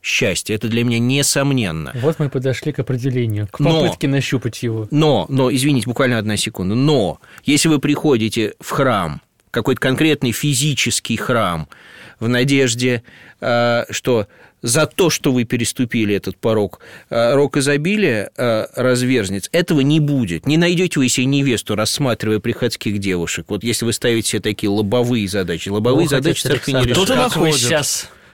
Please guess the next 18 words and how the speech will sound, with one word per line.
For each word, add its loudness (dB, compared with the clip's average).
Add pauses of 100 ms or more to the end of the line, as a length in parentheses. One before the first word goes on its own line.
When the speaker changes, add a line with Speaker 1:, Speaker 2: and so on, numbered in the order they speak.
(120)
Speaker 2:
всех -4
наших -4
слушателей, -8 (240)
Speaker 3:
Нет, 4
Speaker 2:
слушательниц -6
Speaker 3:
кто-, 2
к-, -8
кто-то 2
находит, 0
другое 4
дело, 4
Speaker 2:
на 4
Speaker 3:
надолго 4
Speaker 2:
размышле-, 0
Speaker 3:
ли. 0
Speaker 2:
на 2
размышления 0
навели. -4